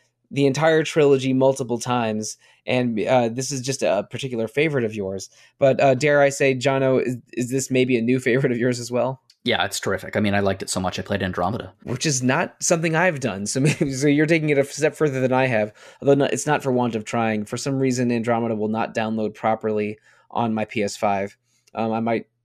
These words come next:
Speaker 1: I might have to find other means to play it eventually, should I want, should I decide to.
Speaker 2: And you wanna know what? I really enjoyed Andromeda. Uh, it, it adapted many of the things. It felt a lot more like Mass Effect one, and not just because it was the start of a new story. It's because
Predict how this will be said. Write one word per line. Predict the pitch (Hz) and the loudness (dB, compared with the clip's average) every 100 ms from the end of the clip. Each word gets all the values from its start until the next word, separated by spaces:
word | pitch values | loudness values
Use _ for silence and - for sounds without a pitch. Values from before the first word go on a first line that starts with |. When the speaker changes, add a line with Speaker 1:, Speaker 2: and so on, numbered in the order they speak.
| - | -8
Speaker 1:
I | |
might | 120 120 | 0 0
have | 117 | 0
to | 110 95 | -6 -10
find | - 113 107 | -8 -6 -4
other | 104 107 | -4 -4
means | 104 104 | -4 -8
to | - | -8
play | - 98 | -6 -6
it | |
eventually, | 101 98 - 95 95 | -6 -8 -10 -10 -8
should | - | -8
I | 90 | -8
want, | 95 90 _ | -10 -14 _
should | - 90 | -10 -8
I | 98 | -8
decide | 98 95 90 | -8 -10 -10
to. | - 107 _ _ | -12 -16 _ _
Speaker 2:
And | 147 | 0
you | 165 | 2
wanna | 226 | 2
know | 254 | 4
what? | 170 165 | 4 4
I | 190 | 2
really | 185 175 165 | 2 2 2
enjoyed | 139 113 101 | 4 4 2
Andromeda. | 95 95 78 76 - - _ _ - | 0 -2 -2 -2 -6 -12 _ _ -4
Uh, | 98 101 101 - | -2 0 -2 2
it, | 131 - _ | 2 2 _
it | 120 - _ | 0 0 _
adapted | 131 113 135 139 151 110 | -2 2 0 0 0 4
many | 110 117 | 4 4
of | 113 | 2
the | 107 | -2
things. | - 104 95 - | 0 0 0 -2
It | |
felt | 131 185 214 | -2 -2 2
a | |
lot | 139 123 143 | 4 4 2
more | 113 120 | 2 4
like | 110 101 | 2 2
Mass | 104 98 | 2 0
Effect | 107 95 - | -2 -4 -4
one, | 98 98 85 | 0 0 2
and | 104 | 2
not | 101 | 2
just | 95 | -2
because | - 95 | -2 0
it | 95 - | -2 -4
was | 92 | -6
the | 92 | -4
start | - 101 95 | -2 0 0
of | 95 | -2
a | |
new | 92 | -6
story. | 87 - 95 92 78 | -6 -2 0 0 0
It's | - | -4
because | - 98 92 | -4 -2 -2